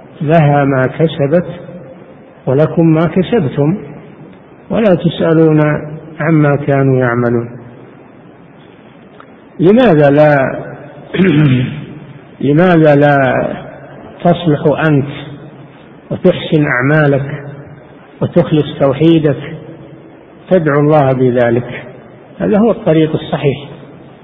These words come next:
هذا هو الطريق الصحيح، ولا تعتمد على صلاح فلان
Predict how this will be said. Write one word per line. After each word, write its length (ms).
هذا 300
هو 60
الطريق 440
الصحيح، 600
ولا 200
تعتمد 600
على 240
صلاح 400
فلان 340